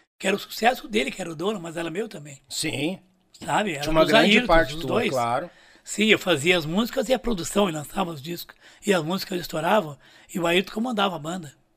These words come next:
Speaker 1: Então, era uma coisa que no palco, eu mudei o show, a gente mudou o tipo das músicas, uma batida mais legais, mais arranjos com os guris, entende? A banda ficou redonda, ficou muito legal.
Speaker 2: Boa,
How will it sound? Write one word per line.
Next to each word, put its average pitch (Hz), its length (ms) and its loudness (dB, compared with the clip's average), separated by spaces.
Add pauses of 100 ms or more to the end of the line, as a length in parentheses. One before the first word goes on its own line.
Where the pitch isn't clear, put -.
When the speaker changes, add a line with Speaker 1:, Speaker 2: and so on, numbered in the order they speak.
(400)
Speaker 1:
Então, 208 380 2 (260)
era 202 160 -4
uma 220 140 0
coisa 214 240 2
que 226 140 0
no 226 100 2
palco, 247 420 0
eu 175 40 -14
mudei 175 260 -2
o 190 80 -8
show, 233 340 0
a 156 40 -2
gente 147 180 -12
mudou 185 320 -8 (320)
o 170 80 -14
tipo - 300 -6
das 165 180 -4
músicas, 196 500 -8
uma 156 160 -14
batida 190 480 -10
mais 165 220 -10
legais, 175 440 -8 (320)
mais 196 280 2
arranjos 185 540 -2
com 185 100 -12
os 165 80 -8
guris, 170 460 -6
entende? 185 400 -10 (580)
A 190 60 -4
banda 233 220 -2
ficou - 200 -4
redonda, 226 480 0
ficou - 240 -4
muito 214 320 2
legal. 147 320 2
Speaker 2:
Boa, 180 260 0